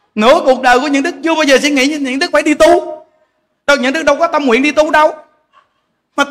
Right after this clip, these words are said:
cuối cùng những đức lại đi tu. Lạ như vậy. Rồi cuối cùng càng tu thì càng thích đạo. Còn có những người có tâm nguyện quá trời lớn mà vô đạo thì càng chán đạo.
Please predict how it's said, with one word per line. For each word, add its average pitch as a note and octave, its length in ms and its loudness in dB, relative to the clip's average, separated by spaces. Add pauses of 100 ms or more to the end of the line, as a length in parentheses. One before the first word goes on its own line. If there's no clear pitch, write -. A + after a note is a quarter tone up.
cuối G4 160 0
cùng C#4+ 180 2
những D4+ 100 0
đức F#4 120 -8
lại C#4+ 120 -2
đi F4 140 0
tu. G4+ 200 -2 (2500)
Lạ C4 640 2
như F4 100 -4
vậy. A#3+ 400 0 (1600)
Rồi C#4 100 0
cuối F4 300 2
cùng D4 240 2
càng D4 240 2
tu E4 180 2
thì D4 60 -2
càng C4+ 220 0
thích F#4+ 220 -4
đạo. C4+ 440 4 (840)
Còn G#3 120 -4
có D4+ 80 2
những D4 200 0
người A3+ 140 0
có C4 80 -8
tâm C4+ 180 -4
nguyện A3 240 -2
quá D#4 120 4
trời G#3 140 2
lớn C#4+ 220 2
mà A#3+ 120 -2
vô B3 160 2
đạo F#3+ 200 0
thì G3 80 -8
càng F3+ 220 -4
chán C4+ 240 -2
đạo. F3+ 320 2